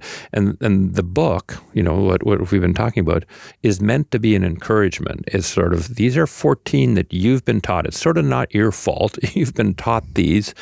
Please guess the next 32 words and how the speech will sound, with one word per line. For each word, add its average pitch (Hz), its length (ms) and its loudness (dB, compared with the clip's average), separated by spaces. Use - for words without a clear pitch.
either 92 320 2
formally 107 400 2
in 87 120 2
business 92 280 0
education 92 440 2
or 90 180 0
in 98 160 4
the 87 240 2
company 95 320 0
that 87 220 0
you're 87 160 2
operating 85 480 0
in. 87 160 0
And 92 100 0
I 98 60 0
wanna 104 220 0
give 95 460 0
you 101 600 2
a 92 80 -2
level 95 360 2
of 87 140 -4
comfort 135 320 0
and 95 140 2
confidence 98 640 0
that 90 220 2
you 98 380 0
can 87 300 0
try 98 500 0
a 87 160 0
different - 560 -2
model. 92 600 -2
And, 87 340 2